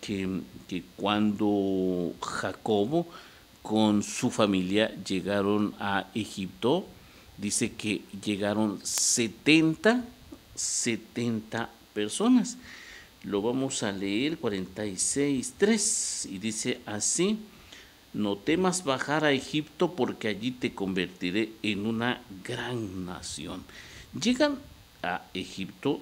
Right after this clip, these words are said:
y son setenta la familia de, de, este, de Jacob, ¿verdad? Setenta. Este, y entonces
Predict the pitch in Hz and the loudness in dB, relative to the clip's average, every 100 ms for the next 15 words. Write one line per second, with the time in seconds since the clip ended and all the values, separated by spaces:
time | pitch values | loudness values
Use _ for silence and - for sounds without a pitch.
0 | - 104 - 127 131 - - - - - | -6 -8 -2 0 0 -2 -4 -2 0 0
1 | 127 - 127 117 107 139 196 262 - - | -2 0 0 0 0 2 0 -2 -16 -14
2 | - 113 113 104 104 - 98 98 90 117 | -2 2 6 6 6 2 -2 -2 0 0
3 | 175 - - - - 110 135 165 240 277 | 0 -4 -20 -14 -8 4 6 6 4 -2
4 | - - - - - 82 87 92 73 - | -12 -20 -20 -20 -20 -12 -12 -10 -8 -8
5 | - 71 62 - - - 90 101 160 170 | -8 -12 -10 -10 -12 -8 -4 -2 -2 -6
6 | - 85 80 76 113 - - - - - | -12 -12 -8 -8 -8 -10 -18 -20 -12 -12
7 | - 73 78 - 117 - - - - - | -10 -10 -8 -8 -8 -10 -18 -18 -20 -20
8 | - - 95 92 - - 95 98 95 - | -10 -2 -2 -2 -4 -4 -6 -6 -8 -14
9 | - - - - - - - - - - | -20 -20 -20 -20 -18 -18 -20 -14 -12 -12
10 | - - - - - - - - 120 147 | -16 -20 -20 -20 -20 -20 -20 -6 2 4
11 | 214 214 226 214 - | 6 6 4 2 -2